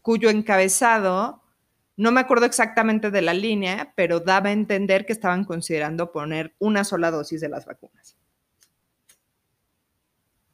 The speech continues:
Me metí, a esa sí me metí a la, a la, a la nota completa,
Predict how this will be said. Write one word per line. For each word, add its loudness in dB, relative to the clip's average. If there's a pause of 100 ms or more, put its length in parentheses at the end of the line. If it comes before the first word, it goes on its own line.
(1600)
Me -2
metí, 0
a 4
esa 0
sí 0
me -4
metí -4
a 0
la, -2
a -8
la, -4 (120)
a -6
la -8
nota -4
completa, -6